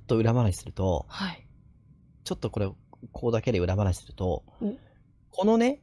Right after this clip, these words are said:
Speaker 1: 僕、まあ、どこだか知ってるんですよ。
Speaker 2: はい。
Speaker 1: どこの病院で、どこの病棟か知ってるんですよ。何階にあってっていうのを知ってるんですよ。まあ、全部それ、まあ、だいぶ変えてるんですけど、
Speaker 2: うん。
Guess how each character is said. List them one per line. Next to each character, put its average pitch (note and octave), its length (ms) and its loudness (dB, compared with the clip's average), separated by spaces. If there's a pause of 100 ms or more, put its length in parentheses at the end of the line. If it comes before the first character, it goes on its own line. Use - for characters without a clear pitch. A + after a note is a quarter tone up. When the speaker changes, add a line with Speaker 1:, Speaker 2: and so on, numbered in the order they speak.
(100)
Speaker 1:
僕、 F3+ 180 0
ま D#3 100 6
あ、 B2 60 6
ど F3+ 100 4
こ A3 60 8
だ F3 100 6
か G#2 100 0
知 - 20 -4
っ - 40 -10
て D3+ 60 6
る C3 80 6
ん G#2+ 40 4
で G2 40 0
す - 80 -10
よ。 A#1 140 -8 (160)
Speaker 2:
は F#3+ 200 -4
い。 E3 100 -12 (640)
Speaker 1:
ど E3 160 2
こ F3 80 4
の C3 140 6
病 G#2+ 280 6
院 G#2+ 160 2
で、 B2 140 4
ど C#3+ 100 0
こ C3+ 100 2
の G2 120 4
病 F2+ 160 4
棟 F#2 140 0
か F2+ 100 -2
知 - 100 -6
っ - 40 -16
て B2+ 100 0
る A2 80 2
ん E2+ 60 2
で - 80 -4
す - 80 -16
よ。 D#2+ 80 -2
何 A2 200 4
階 A2 200 2
に G2+ 100 4
あ F#2 60 2
っ - 40 -2
て - 180 -12
っ - 40 -10
て - 220 -10
い D#2 60 -6
う - 20 -6
の D2 80 -6
を F#2 40 -6
知 - 60 -12
っ - 40 -14
て G#2+ 100 -6
る E2 80 -2
ん D2+ 40 -6
で - 60 -12
す - 60 -16
よ。 - 100 -12
ま D3 80 2
あ、 C#3+ 40 4
全 G3 120 6
部 B2+ 80 2
そ - 80 -2
れ、 G#2+ 240 4
ま C3+ 120 2
あ、 G2+ 60 2
だ A#2 140 4
い A2+ 60 2
ぶ A2 180 4 (260)
変 C3 160 2
え B2 40 0
て A#2+ 80 0
る G#2+ 80 2
ん F2 40 -2
で - 60 -10
す - 60 -20
け A2+ 80 -4
ど、 D#3+ 260 4
Speaker 2:
う G#3+ 60 -4
ん。 G3 240 -8